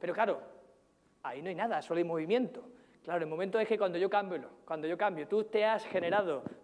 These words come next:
tu rol de dulce y buscas la pista dulce, pero ahora te digo que eres el salado. Y lo hago constantemente.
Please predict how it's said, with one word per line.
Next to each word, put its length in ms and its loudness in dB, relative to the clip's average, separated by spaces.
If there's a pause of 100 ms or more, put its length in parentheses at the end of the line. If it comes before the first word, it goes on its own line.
tu 140 2
rol 340 4
de 120 2
dulce 480 2 (460)
y 100 2
buscas 460 2
la 180 0
pista 360 2
dulce, 560 0
pero 160 -2
ahora 180 4
te 160 0
digo 180 2
que 100 0
eres 160 4
el 100 4
salado. 400 0 (380)
Y 80 -2
lo 80 2
hago 160 4
constantemente. 680 0